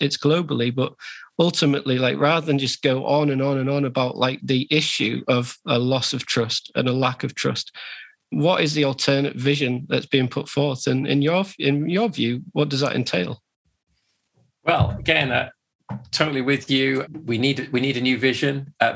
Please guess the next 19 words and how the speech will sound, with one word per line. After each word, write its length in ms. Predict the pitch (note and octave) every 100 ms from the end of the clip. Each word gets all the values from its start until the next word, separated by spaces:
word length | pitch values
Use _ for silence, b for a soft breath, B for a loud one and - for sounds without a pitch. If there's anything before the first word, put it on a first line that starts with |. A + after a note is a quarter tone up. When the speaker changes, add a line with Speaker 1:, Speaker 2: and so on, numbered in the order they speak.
| -
Speaker 2:
business 640 | D3 - C#3 B2 - - _
is 140 | A#2 G2+
well 320 | B2+ C#3 C3
qualified. 840 | - C3+ B2+ B2 A2 A#2+ C#3+ D3
Global 300 | C#3 C#3 B2+
business 320 | A#2 A#2 A2+
is 120 | G#2
well 280 | G#2 B2+ C3
qualified 500 | - B2+ A#2 A2 A2 G#2+
to 60 |
step 300 | - A#2+ A2
forward 560 | - B2 B2 A2 A2+ - b b b _ _ -
and 180 | A#2+ B2
be 100 | A#2
brave 640 | G2+ B2 B2 G#2 A2+ A2+ - _ _ _ -
to 160 | B2
articulate 580 | A2+ - A2 - A#2 A2
that 220 | G#2 -
vision. 480 | A#2+ A2 A#2+ -